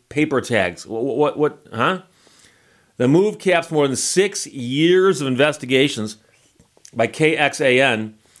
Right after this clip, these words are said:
and an equally long fight spearheaded by law enforcement in Central Texas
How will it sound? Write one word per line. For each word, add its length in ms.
and 180
an 200
equally 500
long 380
fight 420
spearheaded 640
by 120
law 320
enforcement 480
in 40
Central 320
Texas 420